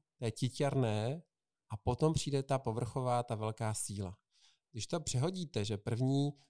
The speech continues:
jako kdyby, dáte do pozadí právě tu hlubokou stabilitu a rychle, rychle chcete výkon, tak to koleno se vám nikdy nestabilizuje a vždycky se vám to bude vracet. A to je to, co musíme pochopit. A Honza to pochopil, i když samozřejmě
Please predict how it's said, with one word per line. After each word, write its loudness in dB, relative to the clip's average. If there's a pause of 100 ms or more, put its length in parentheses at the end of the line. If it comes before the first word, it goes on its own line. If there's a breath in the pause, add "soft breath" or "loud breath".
jako -6
kdyby, -4
dáte 0
do -2
pozadí 0
právě -2
tu -4
hlubokou 0
stabilitu -2
a -6
rychle, 0
rychle -2
chcete 0
výkon, 0 (420 loud breath)
tak -8
to 0
koleno 0
se -2
vám 0 (160)
nikdy 6
nestabilizuje 0
a -6
vždycky -4
se -4
vám 0
to -4
bude -2
vracet. -6 (640)
A -6
to 0
je 4
to, -2
co -2
musíme 4
pochopit. 2 (340 soft breath)
A -2
Honza 2
to 0
pochopil, 2
i -10
když -2
samozřejmě 2